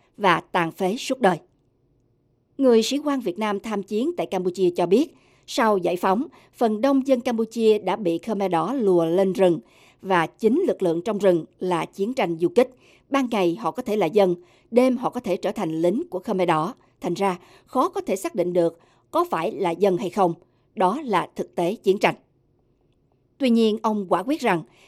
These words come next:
cả Campuchia lẫn Việt Nam lúc đó đều đặt mục tiêu cao nhất là bảo vệ dân, đưa những người sơ tán khỏi họa diệt chủng đang sống rải rác trong rừng hoặc bị Khmer Đỏ ép lên các vùng núi cao, trở lại các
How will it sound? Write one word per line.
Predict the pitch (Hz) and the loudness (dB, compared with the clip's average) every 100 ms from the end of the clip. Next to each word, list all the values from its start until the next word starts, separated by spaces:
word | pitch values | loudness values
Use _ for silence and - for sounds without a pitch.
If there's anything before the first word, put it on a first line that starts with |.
| _ | _
cả | - 269 - | -4 -2 -2
Campuchia | 294 269 277 277 | -2 -2 0 2
lẫn | 190 233 | 2 0
Việt | 233 208 | -4 -4
Nam | 202 | -4
lúc | 196 247 | -2 0
đó | 196 240 349 _ _ | 2 0 -4 _ _
đều | 240 | 2
đặt | 220 202 | 2 0
mục | 220 196 | -2 -4
tiêu | 277 269 | -2 -2
cao | 269 269 277 | -2 -2 2
nhất | 339 370 _ - | 0 0 _ -6
là | 269 180 165 | -2 0 -2
bảo | 180 202 | -2 -2
vệ | 226 165 | -2 0
dân, | 196 185 180 _ _ - | 2 2 0 _ _ -2
đưa | 285 | 0
những | 226 254 | 2 2
người | 226 180 | 2 2
sơ | 247 | 0
tán | 220 202 277 | -4 -4 -6
khỏi | 349 185 247 | -4 -4 -4
họa | 214 175 170 | -2 -2 -2
diệt | 175 175 | -4 -4
chủng | 180 160 262 | -2 -4 -4
đang | 208 | -6
sống | 175 214 | -4 -6
rải | 285 180 | -6 -6
rác | 233 285 | -8 -8
trong | 233 190 | -8 0
rừng | 196 165 - - _ | 2 2 -2 -20 _
hoặc | 226 214 | -4 0
bị | 185 | 0
Khmer | 190 262 240 | 0 -2 -2
Đỏ | 190 170 247 | -2 -4 -4
ép | 262 339 | -8 -6
lên | 226 208 196 | -4 -2 -4
các | 277 | -6
vùng | 208 170 | -4 -2
núi | 185 269 | -2 -4
cao, | - 226 208 - _ _ | -4 -4 -4 -10 _ _
trở | - 202 | 0 2
lại | 220 160 175 | 2 -2 -4
các | 226 - | -8 -8